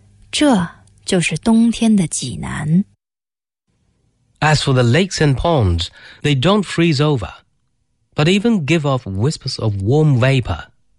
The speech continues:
Speaker 2: The water weeds remain bright green, as if showing off color stored up over the year. And the clearer the weather,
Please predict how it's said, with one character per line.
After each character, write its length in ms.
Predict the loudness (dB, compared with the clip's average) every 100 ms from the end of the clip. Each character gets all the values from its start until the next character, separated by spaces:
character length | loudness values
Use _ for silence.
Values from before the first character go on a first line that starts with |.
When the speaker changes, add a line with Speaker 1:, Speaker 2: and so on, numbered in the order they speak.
| _ _ _ _ _ _
Speaker 2:
The 80 | -2
water 300 | 0 0 0
weeds 440 | 0 2 0 -2 -2
remain 500 | 0 2 2 2 2
bright 260 | 2 0
green, 580 | -2 0 0 0 -4 -4
as 160 | 0 2
if 140 | 2
showing 380 | 0 0 0 2
off 180 | 0 -2
color 340 | -2 0 0 -4 -10 -16
stored 360 | -6 -2 0
up 180 | 0 0
over 200 | 0 0
the 120 | 2
year. 400 | 2 2 0 -4 -14 _ _ _ _ _ -4
And 160 | 0 0
the 60 |
clearer 520 | -2 0 0 2 0
the 120 | 0 2
weather, 440 | 2 0 -2 -4